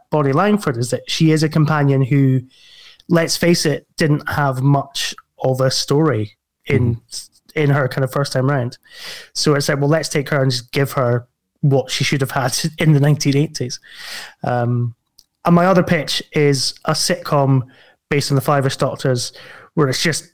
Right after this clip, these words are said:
Speaker 1: Peter Davison, Colin Baker, and Sylvester McCoy getting into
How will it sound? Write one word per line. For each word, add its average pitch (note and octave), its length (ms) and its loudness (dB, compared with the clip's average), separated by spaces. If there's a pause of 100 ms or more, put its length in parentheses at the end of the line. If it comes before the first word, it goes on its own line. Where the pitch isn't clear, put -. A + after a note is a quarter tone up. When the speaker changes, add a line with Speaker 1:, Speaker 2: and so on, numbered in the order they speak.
(120)
Speaker 1:
Peter D3 220 2
Davison, C3 500 0 (120)
Colin C3 280 0
Baker, C3 300 0
and A#2+ 60 -4
Sylvester C3 380 -2
McCoy C3+ 340 0
getting B2+ 200 -2
into B2+ 300 -2